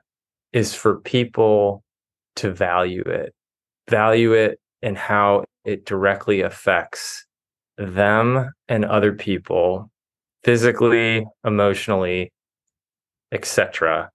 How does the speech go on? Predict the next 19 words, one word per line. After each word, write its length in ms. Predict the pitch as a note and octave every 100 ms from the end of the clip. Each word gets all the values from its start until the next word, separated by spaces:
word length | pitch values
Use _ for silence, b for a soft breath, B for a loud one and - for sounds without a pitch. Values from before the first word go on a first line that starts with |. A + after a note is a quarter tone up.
| -
And 180 | G#2+ G#2
then 180 | G#2
also 760 | G2+ G#2+ A2+ - G#2+ G2+ F#2+ F#2 _ _ _ _ _
to 160 | - A2+
see 360 | - - A2+ A#2
it 220 | A#2 -
as 720 | G#2 G#2 G#2 G2+ G2 G2 - - _ _ _ _ _ _
an 300 | A#2+ G#2+ G2+ -
ethical 920 | G#2 G#2 A2 G#2+ G#2+ G#2 G2 F#2+ - _ _ _ _ _ _ _ -
responsibility 1400 | G2+ - - - G#2 G#2 G2+ F#2 F#2 F#2 F2+ F2+ G2 G#2 _ _ -
that 140 | G2
we 180 | F#2+ F#2+
all 400 | G2 F#2+ F#2 F2+
have, 720 | - G2+ F2+ D#2+ D2+ D2+ - - - _ -
not 400 | A2 G2+ G2 -
just 540 | A2+ F#2+ F2 - -
somebody 520 | - G#2 F#2+ F#2 F#2
else's 580 | F2+ F2 F2 - F#2+ - _
responsibility. 1080 | G#2+ - F2+ F#2 - - - A#1+ G1+ -